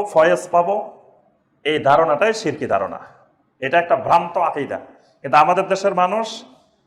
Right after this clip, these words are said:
ওই ফয়েজ নেয়, বরকত নেয়, জীবিতদের থেকেও নেয়,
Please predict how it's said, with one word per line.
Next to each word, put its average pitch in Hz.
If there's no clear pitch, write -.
ওই 139
ফয়েজ 180
নেয়, 185
বরকত 151
নেয়, 101
জীবিতদের 185
থেকেও 233
নেয়, 233